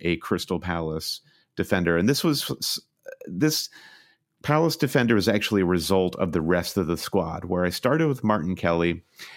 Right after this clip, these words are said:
at, uh, four point four, I think he is now.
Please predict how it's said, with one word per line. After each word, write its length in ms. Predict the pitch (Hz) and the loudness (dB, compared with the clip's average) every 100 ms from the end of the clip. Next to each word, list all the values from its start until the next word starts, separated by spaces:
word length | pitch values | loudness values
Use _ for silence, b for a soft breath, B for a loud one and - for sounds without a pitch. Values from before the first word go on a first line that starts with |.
| B | B
at, 340 | 85 87 85 - - | -2 -2 -2 -8 -6
uh, 340 | 92 87 80 78 | -2 0 0 -4
four 260 | - 101 | 0 0
point 320 | 85 98 85 - | 2 0 -2 -2
four, 320 | 90 113 127 | -2 0 0
I 60 | 127 | 0
think 200 | 139 135 | -2 0
he 120 | 135 | 0
is 200 | 131 135 | 0 0
now. 360 | 131 131 139 | 0 0 -2